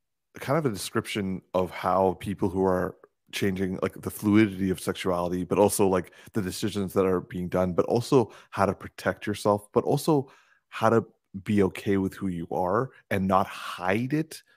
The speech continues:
uh, b-, for the fear of judgment, but, like, for when you're ready to make a decision or when you're ready to just announce it.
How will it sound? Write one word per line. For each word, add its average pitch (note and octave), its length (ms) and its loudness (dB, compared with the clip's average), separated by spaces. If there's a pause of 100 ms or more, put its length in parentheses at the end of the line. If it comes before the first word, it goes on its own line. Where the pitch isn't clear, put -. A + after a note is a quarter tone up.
(440)
uh, F#2 300 6
b-, - 300 -14
for G#2 160 0
the E2+ 80 -10
fear F#2+ 300 0
of E2+ 100 -6
judgment, A#2 420 -2
but, F#2 160 -2
like, F#2+ 120 -4 (140)
for G2 180 0
when F#2 200 -2
you're E2+ 280 -4
ready F#2 340 -2
to - 140 -8
make E2+ 220 -6
a E2+ 40 -12
decision F#2+ 380 -6
or F#2+ 240 2 (300)
when G#2 100 2
you're G2+ 120 6
ready F#2+ 220 4
to G2+ 120 -6
just F#2 180 -4
announce G2+ 360 -2
it. D2+ 200 -4